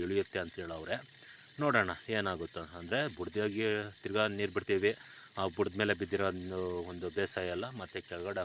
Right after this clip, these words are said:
ಹೋಗುತ್ತೆ. ನೋಡೋಣ ಇನ್ನೂ ಒಂದು ವಾರ ಬಿಟ್ಕೊಂಡು. ಏನಕ್ಕಪ್ಪ ಇನ್ನೊಂದು ವಾರ ಬಿಟ್ಕೊಂಡು ನೋಡೋಣ ಅಂತ ಇದ್ದೇನೆ ಅನ್ಕೊಂಡ್ರೆ, ಏನಂತ ಹೇಳಿದ್ರೆ ರಿಸಲ್ಟ್ ಹೇಗೆ ಬರುತ್ತೆ ಅಂತ. ಮೊದಲು ಬಂದು ಬೇರೆ ತೊಂಡೆ ಗಿಡಕ್ಕೆ ಮತ್ತೆ ಮೊನ್ನೆ ಬಿಟ್ಟಿದ್ದೆ. Almost ಆ ತೊಂಡೆ ಗಿಡಕ್ಕೆ ಬಿಟ್ಟಾಗ ಒಂದು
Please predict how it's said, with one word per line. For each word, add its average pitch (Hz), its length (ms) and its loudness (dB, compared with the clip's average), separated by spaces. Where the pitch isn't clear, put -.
ಹೋಗುತ್ತೆ. 104 460 2
ನೋಡೋಣ 113 280 6
ಇನ್ನೂ 95 240 -4
ಒಂದು 90 140 -2
ವಾರ 92 140 4
ಬಿಟ್ಕೊಂಡು. 85 420 -4
ಏನಕ್ಕಪ್ಪ 190 380 4
ಇನ್ನೊಂದು 151 260 2
ವಾರ 143 120 10
ಬಿಟ್ಕೊಂಡು 127 340 -2
ನೋಡೋಣ 120 300 4
ಅಂತ 110 160 0
ಇದ್ದೇನೆ 104 200 -2
ಅನ್ಕೊಂಡ್ರೆ, 98 340 -4
ಏನಂತ 104 280 -4
ಹೇಳಿದ್ರೆ 107 260 0
ರಿಸಲ್ಟ್ 143 360 4
ಹೇಗೆ 107 180 4
ಬರುತ್ತೆ 107 320 -2
ಅಂತ. 92 140 -8
ಮೊದಲು 135 300 6
ಬಂದು 143 200 4
ಬೇರೆ 135 200 8
ತೊಂಡೆ 131 200 4
ಗಿಡಕ್ಕೆ 131 260 2
ಮತ್ತೆ 139 220 -2
ಮೊನ್ನೆ 120 260 0
ಬಿಟ್ಟಿದ್ದೆ. 123 320 0
Almost 117 420 -2
ಆ 110 120 2
ತೊಂಡೆ 120 220 2
ಗಿಡಕ್ಕೆ 120 220 -6
ಬಿಟ್ಟಾಗ 120 240 -4
ಒಂದು 127 220 -2